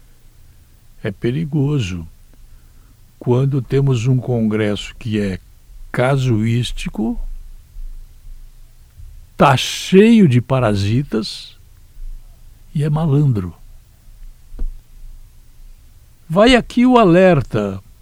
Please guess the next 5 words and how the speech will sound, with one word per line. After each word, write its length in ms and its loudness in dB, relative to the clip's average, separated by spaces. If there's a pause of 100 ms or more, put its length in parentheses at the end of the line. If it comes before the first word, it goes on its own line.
(880)
feito 540 4
para 240 0
provocar 720 0
a 80 2
união, 840 4